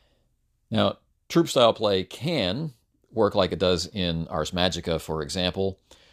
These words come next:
where on any given night you might be playing one of several different characters that you have designed, like you have a stable of characters.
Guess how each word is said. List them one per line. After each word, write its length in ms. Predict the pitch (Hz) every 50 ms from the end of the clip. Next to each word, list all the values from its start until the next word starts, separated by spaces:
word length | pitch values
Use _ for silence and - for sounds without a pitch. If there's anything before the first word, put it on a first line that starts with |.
| _ _ _ _ _ _ _
where 640 | - 87 92 92 90 90 90 90 87 87 87 - - -
on 280 | 95 90 85 82 82 80 -
any 180 | 98 90 87
given 300 | 82 82 82 82 82 80
night 280 | 92 131 156 156 151 -
you 120 | - 107 92
might 200 | 90 87 82 -
be 80 | 90
playing 600 | 85 - 92 85 85 85 85 82 80 82 82 80 - _ _ _ _ _ _ _ _ _ _ _
one 420 | - 85 87 87 85 87 85 85
of 320 | 87 - 90 82 80 80 -
several 320 | - - 98 92 92 92
different 320 | 85 90 85 - 87 78 -
characters 480 | - 92 82 80 - - 82 80 -
that 160 | - 90 71
you 140 | 65 85 85
have 180 | - 101 87 76
designed, 340 | 80 80 78 80 73 71 69
like 120 | 73 73
you 140 | 85 80 82
have 120 | 80 76 78
a 40 |
stable 640 | - - - - 101 95 98 98 87 87 78 82 -
of 260 | - 85 80 80 87
characters. 600 | - - 90 78 71 73 - - 80 80 - -